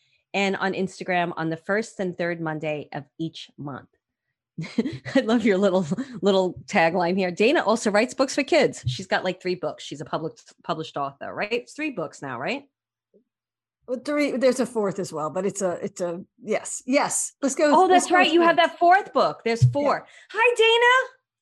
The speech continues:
Speaker 2: Hi, Marilyn. It's so good
Speaker 1: So
Speaker 2: to be
Speaker 1: excited to be
Speaker 2: here.
Speaker 1: here.
Speaker 2: Thanks for having me.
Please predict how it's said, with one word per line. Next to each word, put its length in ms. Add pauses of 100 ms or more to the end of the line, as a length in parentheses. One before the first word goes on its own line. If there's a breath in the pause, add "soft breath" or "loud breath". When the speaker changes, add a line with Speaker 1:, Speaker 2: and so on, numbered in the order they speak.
(140)
Speaker 2:
Hi, 300 (100)
Marilyn. 580 (480)
It's 160
so 180
good 140
Speaker 1:
So 20
Speaker 2:
to 60
be 60
Speaker 1:
excited 260
to 60
be 100
Speaker 2:
here. 200
Speaker 1:
here. 140
Speaker 2:
Thanks 260
for 120
having 420
me. 320